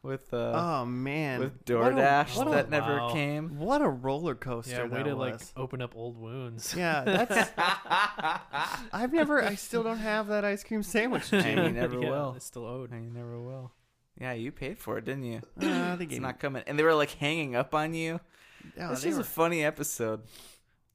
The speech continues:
Speaker 1: Um,
Speaker 2: So nothing about Mary Tyler Moore you liked.
Speaker 1: no, I, no, I thought, I, I think that's awesome. I, like, there's always a place in my heart for,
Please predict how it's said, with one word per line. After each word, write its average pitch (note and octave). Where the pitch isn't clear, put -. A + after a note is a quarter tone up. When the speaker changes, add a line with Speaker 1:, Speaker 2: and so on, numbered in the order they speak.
Speaker 1:
Um, A2+
Speaker 2:
So C#3+
nothing A#3+
about G3
Mary D#3+
Tyler D3
Moore D3+
you B2+
liked. A#2
Speaker 1:
no, C4+
I, F#3+
no, G3+
I C3+
thought, E3
I, D3
I C3
think F3
that's -
awesome. G#2+
I, G#2+
like, G#2
there's A#2+
always G#2
a -
place -
in -
my -
heart G#2
for, G#2